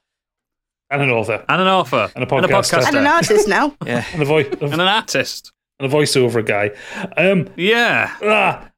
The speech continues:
Speaker 1: uh, it's, yeah, the thing I kinda wanna do is, um, and, uh, this is unusual for the rest of us because
Speaker 2: Dancer.
Speaker 1: uh, <laughs> just hold me closer. Um,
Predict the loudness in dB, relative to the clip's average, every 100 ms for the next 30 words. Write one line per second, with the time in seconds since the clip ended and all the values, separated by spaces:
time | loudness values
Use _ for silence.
0 | -4 0 0 0 -10 _ -6 -6 -4 0
1 | 2 4 2 0 0 4 2 2 0 2
2 | 2 2 2 4 4 2 0 0 2 2
3 | 0 0 0 0 0 -2 0 -2 0 -2
4 | -4 -6 -2 2 2 2 2 0 0 0
5 | 0 0 -2 -2 -2 -2 2 2 2 0
6 | -2 -6 _ _ -14 -12 -4 -2 0 2
7 | 2 2 0 -4 -16 -20 _ -20 _ -20
8 | -20 _ -4 -2 -2 -6 -6 -16 _ -20
9 | -20 -12 -4 2 2 2 -4 -6 -8 -12
10 | _ -20 -20 -6 0 2 4 2 0